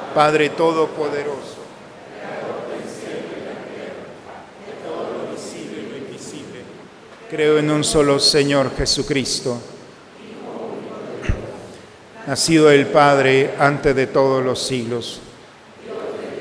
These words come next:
Dios, luz de luz, Dios verdadero de Dios verdadero, engendrado, no creado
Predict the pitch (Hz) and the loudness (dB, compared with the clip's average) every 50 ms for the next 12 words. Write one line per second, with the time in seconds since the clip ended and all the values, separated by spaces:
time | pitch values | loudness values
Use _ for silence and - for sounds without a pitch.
0 | - 131 135 127 120 117 - - - - - - - - 143 135 143 147 143 127 | -6 -2 0 0 0 0 -2 0 2 2 2 0 -2 -4 -4 0 2 2 2 2
1 | 110 120 127 123 123 131 139 131 117 104 - - - - - - - - - 143 | 2 2 2 2 4 4 4 2 2 0 -4 -8 -10 -10 -12 -12 -14 -12 -8 -2
2 | 135 139 147 147 147 139 - - 131 147 143 139 135 131 139 143 151 156 151 147 | 2 6 6 8 6 6 4 2 4 4 6 8 6 8 8 8 8 8 8 6
3 | 135 131 139 131 127 135 135 131 127 123 - 117 127 127 131 127 127 123 120 117 | 4 4 2 2 2 2 2 2 2 0 -2 0 0 2 2 4 4 4 2 2
4 | 117 117 117 117 123 117 117 - - - - - - - - - - - 151 135 | 0 -2 -4 -6 -8 -10 -12 -16 -18 -20 -20 -20 -20 -20 -20 -14 -6 -4 -4 -4
5 | 135 - 143 135 135 135 139 139 135 135 131 131 127 123 131 - - - - - | 2 2 2 2 4 6 6 8 8 8 6 6 4 4 2 0 -4 -8 -8 -6
6 | 135 139 151 151 - - 151 139 135 127 123 123 123 123 120 127 | -2 0 0 0 2 2 4 4 6 6 6 6 6 4 2 2